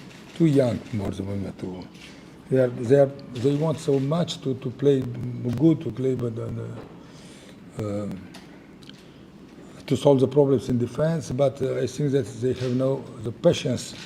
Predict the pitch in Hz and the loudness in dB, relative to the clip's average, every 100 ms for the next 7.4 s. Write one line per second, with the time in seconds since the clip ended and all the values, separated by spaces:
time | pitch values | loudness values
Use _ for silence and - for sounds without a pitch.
0 | - - - 120 113 107 104 - - - | -18 -20 -10 -4 -4 -4 -10 -16 -20 -18
1 | - 104 98 - 101 117 117 113 107 113 | -12 -10 -10 -12 -6 -2 -2 -2 -4 -4
2 | 104 107 95 117 123 123 107 101 104 - | -4 -6 -6 -6 -4 -4 -6 -6 -6 -2
3 | 117 92 90 - - - - - - - | -2 -2 -6 -8 -14 -18 -20 -20 -20 -20
4 | - - 143 139 139 147 139 143 139 135 | -20 6 8 8 4 2 6 6 6 2
5 | 123 123 120 120 123 113 113 139 110 104 | 0 0 0 0 0 0 -2 -4 -4 -6
6 | 113 101 104 120 107 98 - - 131 117 | -8 -8 -2 0 0 -4 -14 -6 -4 -2
7 | 131 131 147 | -2 0 -2